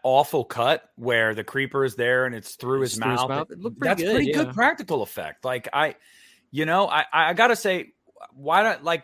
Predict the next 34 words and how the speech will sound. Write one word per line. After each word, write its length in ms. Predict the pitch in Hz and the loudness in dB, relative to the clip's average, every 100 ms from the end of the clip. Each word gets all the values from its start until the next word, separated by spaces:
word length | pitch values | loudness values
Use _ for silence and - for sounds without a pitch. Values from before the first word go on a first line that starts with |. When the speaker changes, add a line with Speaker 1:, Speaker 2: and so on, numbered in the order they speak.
| - | -4
Speaker 1:
let's 180 | 156 180 | -4 -2
just 220 | 208 190 | -4 -6
do 180 | 165 190 | 0 0
what 180 | 180 165 | 0 -4
people 300 | 180 170 156 | -8 -4 -4
like. 320 | 131 175 120 | 0 0 -2
Let's 180 | 123 120 | -8 -6
give 160 | 151 156 | -6 -6
a 60 | |
change 360 | 139 - 160 147 | -6 -8 -8 -8
of 100 | 127 | -6
pace 280 | 120 175 175 | -4 -4 -4
and 80 | 131 | -10
just 140 | 131 | -10
highlight 360 | - 113 139 143 | -4 -4 -2 -4
a 40 | |
few 180 | 135 156 | -4 -10
things 320 | 143 156 147 120 | -10 -10 -10 -8
we 120 | 123 | -4
liked. 340 | 127 175 175 | 0 0 -2
I 60 | 131 | -8
mean, 180 | 127 120 | -6 -4
I 160 | 127 | -2
also 340 | 131 170 - 127 | -2 -2 -2 -2
gotta 200 | 123 113 | -2 -4
say, 200 | - 127 | -4 -4
one 220 | 123 156 | -4 -6
thing 160 | 180 147 | -6 -6
I 40 | |
said 200 | 131 156 | -4 -2
in 80 | 135 | -2
my 120 | 127 | -4
review 600 | 120 110 110 156 190 131 - _ _ _ - | -6 -8 -4 0 0 -2 -10 _ _ _ 0
that 200 | 143 | 0